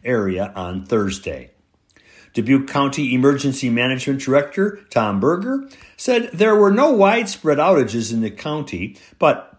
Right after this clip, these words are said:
it's enough to keep everyone busy right now. Early Thursday, more than three hundred Alliant Energy customers in Delaware County, Iowa,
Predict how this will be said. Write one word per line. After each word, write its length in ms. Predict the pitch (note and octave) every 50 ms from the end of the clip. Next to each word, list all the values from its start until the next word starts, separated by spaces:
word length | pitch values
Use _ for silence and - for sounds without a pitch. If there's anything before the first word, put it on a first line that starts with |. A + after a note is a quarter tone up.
| _ _ -
it's 200 | D#3+ D#3+ - F#3+
enough 280 | F#3 B3+ D4 C#4+ - -
to 80 | A#3+
keep 300 | F#3+ - - A3 - -
everyone 580 | A3+ B3+ C4+ C#4+ C4+ B3 A#3 A3+ A3 A3 F#3+ -
busy 420 | F3 E3+ D#3+ C#3+ D#3 D#3 D#3+ D3+
right 360 | - A2+ A#2 A#2+ A#2+ A#2+ A2+
now. 460 | A2+ C3+ C#3+ C3+ A2 F2+ D#2+ D2 C#2+ - _ _ _ _ _ _ _ _ _ _ _ _ _ _ -
Early 280 | B2+ B2 A#2+ A2+ A2
Thursday, 760 | G#2 - - F3+ A3 B3+ A3 - - C#3+ D#3+ G#3+ C4 B3+ - - _ _ _ _ _
more 240 | D3 F3 G#3 A#3 A#3
than 220 | A3+ A#3+ A#3+ A#3
three 360 | A3+ - - - C#4 D#4+ D#4+ B3+
hundred 520 | F#3+ - C#4+ B3+ F#3 C3+ B2 C3 C#3+ -
Alliant 540 | C3 C3 B2+ C#3 E3 G3+ A#3 A#3+ A#3 G#3 G3
Energy 420 | F#3+ G3+ G#3 E3 B2 - - G2
customers 580 | - - A2 A2 - - - C#3 D3+ D#3 D3 -
in 160 | B2 B2+ A#2
Delaware 480 | B2 D#3+ G3+ G#3+ F3 C3 B2+ B2 A#2 -
County, 400 | - A2 G#2 G2+ G2 G2+ F#2+ G2
Iowa, 580 | A#2 C3 B2 G#2 F#2+ F#2 G2+ D3 A3+ A3+ -